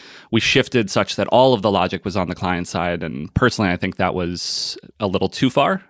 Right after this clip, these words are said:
And now seeing frameworks like SvelteKit, Remix Run, et cetera, sort of pulling logic back to the server. Next.js is, I think, another great example. And I know that Next.js and SvelteKit have a lot of conceptual similarities there. Um, so I'm super excited by that. But frankly, I'm a Rails developer. I know how to use Rails.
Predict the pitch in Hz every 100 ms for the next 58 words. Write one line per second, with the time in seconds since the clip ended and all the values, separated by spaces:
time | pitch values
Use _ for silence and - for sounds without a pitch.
0 | - 95 90 92 104 95 95 - - 110
1 | 104 98 92 107 98 90 - 92 - 90
2 | 87 - 98 - - - - 101 92 -
3 | 98 92 90 85 92 - 95 92 90 90
4 | 98 - - - - - 92 - - 120
5 | 110 104 101 104 - 87 - 104 104 107
6 | 107 107 98 - 95 95 - 92 90 92
7 | 92 87 82 90 90 98 90 90 92 92
8 | 92 90 85 82 - - 101 90 - 92
9 | - 90 - 87 - 87 87 _ _ -
10 | - 85 82 82 - - - 107 101 -
11 | 92 87 101 92 87 90 92 - 92 92
12 | - - - - - - - - - 208
13 | 127 98 101 92 85 82 92 87 76 -
14 | 85 - 117 107 101 101 90 90 92 104
15 | 104 101 107 101 95 90 95 92 92 98
16 | 98 101